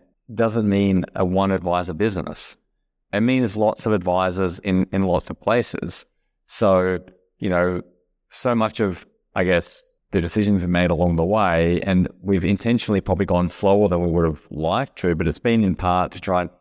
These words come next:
just create some really good foundations, not just around the culture, but the client experience, the operations, and the technology, so things are consistent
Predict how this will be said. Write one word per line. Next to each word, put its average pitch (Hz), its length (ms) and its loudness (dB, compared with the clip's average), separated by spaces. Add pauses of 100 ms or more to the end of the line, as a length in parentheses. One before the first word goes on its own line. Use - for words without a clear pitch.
(140)
just 151 140 -8
create 151 160 -2
some - 100 -8
really 131 140 2
good 127 100 -2
foundations, 117 800 -2 (400)
not 117 100 0
just 117 140 -4
around 104 120 0
the 92 60 -2
culture, 107 440 0
but 95 320 -2 (300)
the - 80 -4
client 101 260 0
experience, 107 720 -2
the 90 120 -4
operations, 101 840 -2
and 92 100 -4
the - 40 -10
technology, 101 680 0
so 110 140 -2
things 117 340 0
are 92 40 -4
consistent 110 760 -2